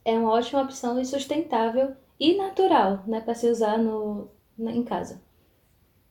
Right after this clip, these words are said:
Uma dica que eu dou pra vocês saberem se o material, se a madeira é sustentável ou não,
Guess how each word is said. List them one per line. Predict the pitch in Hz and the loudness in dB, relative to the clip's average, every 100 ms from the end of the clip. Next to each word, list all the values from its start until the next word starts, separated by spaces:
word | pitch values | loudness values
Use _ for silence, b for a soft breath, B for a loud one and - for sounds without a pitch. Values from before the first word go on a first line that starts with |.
| - - b b b b b b - | -16 -18 b b b b b b -4
Uma | 339 381 | 0 2
dica | 320 269 262 | 2 2 2
que | 262 | 4
eu | |
dou | 220 | 2
pra | 220 220 | 2 0
vocês | 208 208 - 202 196 | 0 -2 0 0 0
saberem | - 226 208 214 208 202 | 0 0 2 2 2 -2
se | 196 233 | 2 2
o | |
material, | 214 214 214 208 202 196 | 2 0 -2 0 0 -2
se | 214 | -2
a | |
madeira | 214 208 202 | -2 2 2
é | 196 | 0
sustentável | 208 208 202 220 240 240 | -4 -4 -4 -2 2 2
ou | 202 | 2
não, | 202 226 233 208 | 0 0 -2 -4